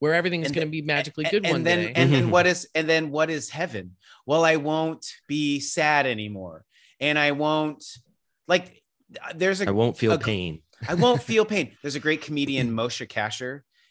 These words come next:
Speaker 2: in his Live in Oakland album. You can listen to it on Spotify and stuff. It's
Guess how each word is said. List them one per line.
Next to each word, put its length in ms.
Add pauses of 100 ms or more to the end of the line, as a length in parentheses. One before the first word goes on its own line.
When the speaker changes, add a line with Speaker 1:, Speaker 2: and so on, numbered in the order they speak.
(140)
Speaker 2:
in 140
his 320
Live 380
in 100
Oakland 520
album. 340
You 80
can 100
listen 240
to 120
it 40
on 140
Spotify 480
and 100
stuff. 260 (380)
It's 240